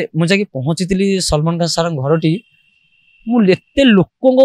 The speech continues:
ଭିତରେ, ମାନେ, ମୁଁ କାବା ହେଇଯାଇଥିଲି ଯେ କି ଏତେ, ମାନେ, ଲୋକ। ସେତେବେଳେ ସଲମାନ ଖାନଙ୍କ ବାର୍ଥଡେ ଥିଲା, ବାର୍ଥଡେ ଥିଲା। ଆଉ ମତେ ଏଣ୍ଟ୍ରି କରିବାକୁ ବି, ମାନେ, ବହୁତ ମୁସ୍କିଲ ଥିଲା। ଆଉ ତାଙ୍କ ପଛପଟେ ଗୋଟେ ଗେଟ୍ ଥିଲା,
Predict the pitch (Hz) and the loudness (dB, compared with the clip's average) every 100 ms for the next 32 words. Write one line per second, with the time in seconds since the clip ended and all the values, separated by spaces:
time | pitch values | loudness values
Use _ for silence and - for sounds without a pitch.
0 | 269 202 - 254 262 262 254 262 262 254 | 4 2 0 0 0 -2 -4 -6 -4 -6
1 | 262 262 226 _ 165 143 196 240 247 226 | -6 -8 -12 _ -2 2 4 4 2 -2
2 | 247 226 247 262 214 - _ 254 262 262 | -6 -8 -8 -6 -6 -8 _ -10 -6 -6
3 | 247 240 254 226 - 208 170 127 190 233 | -6 -6 -4 -4 -4 -4 -4 -4 -2 0
4 | 220 - 170 180 196 196 185 139 160 143 | -2 -2 -2 0 2 2 2 -2 0 -2
5 | 123 113 _ _ _ _ 135 127 143 185 | -2 -8 _ _ _ _ -8 -4 -2 0
6 | 208 226 - 190 196 220 170 - 185 196 | 0 -2 0 0 2 2 0 0 -4 0
7 | 196 196 196 214 208 - - - 156 190 | 0 0 -2 -2 -2 -6 -18 -6 0 2
8 | 196 185 170 156 151 151 147 143 120 156 | 2 2 2 0 -2 -4 -4 -4 0 0
9 | 196 185 165 - 180 175 220 - 165 180 | 0 -2 -2 -4 -2 0 0 -2 -8 -4
10 | 196 - 143 - 185 202 202 156 156 - | -4 -4 -8 -6 -4 -4 -4 -4 -4 -2
11 | 156 | -2